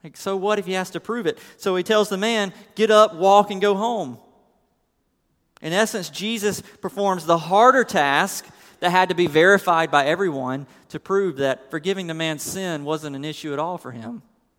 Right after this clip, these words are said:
If he could perform the harder one of making him walk,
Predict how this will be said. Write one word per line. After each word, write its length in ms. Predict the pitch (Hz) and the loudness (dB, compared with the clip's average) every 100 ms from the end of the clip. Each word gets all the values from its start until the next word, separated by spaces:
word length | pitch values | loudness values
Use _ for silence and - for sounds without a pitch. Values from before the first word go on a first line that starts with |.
| _ _ _ _ _ _ _ _ _ _ _ _ _ _ _ _ _ _ _ _ _ | _ _ _ _ _ _ _ _ _ _ _ _ _ _ _ _ _ _ _ _ _
If 100 | - | -12
he 100 | 170 | -10
could 140 | 170 | -10
perform 320 | 147 165 156 | -10 -8 -6
the 80 | 135 | -2
harder 280 | 156 180 160 | 0 0 0
one 260 | 135 143 | -6 -8
of 80 | 127 | -10
making 280 | 135 147 147 | -8 -8 -8
him 140 | 135 | -8
walk, 420 | 135 165 151 - | -2 0 0 -4